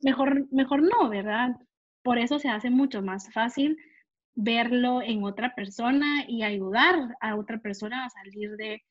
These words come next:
de este espacio, eh, tóxico, pero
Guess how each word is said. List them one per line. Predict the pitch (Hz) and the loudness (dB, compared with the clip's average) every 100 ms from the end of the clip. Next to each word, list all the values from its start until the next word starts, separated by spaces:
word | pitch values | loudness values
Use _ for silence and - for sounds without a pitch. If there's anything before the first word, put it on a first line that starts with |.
| _ _ _ | _ _ _
de | 220 214 208 | -6 -4 -4
este | - 220 | -6 -10
espacio, | - - 214 - - 220 214 208 202 - | -8 -8 -8 -8 -8 -6 -4 -4 -6 -8
eh, | 196 185 - | -8 -8 -8
tóxico, | - 330 - - 208 - 190 _ | -2 -2 -2 -12 -12 -12 -18 _
pero | 214 247 370 | -6 -4 -4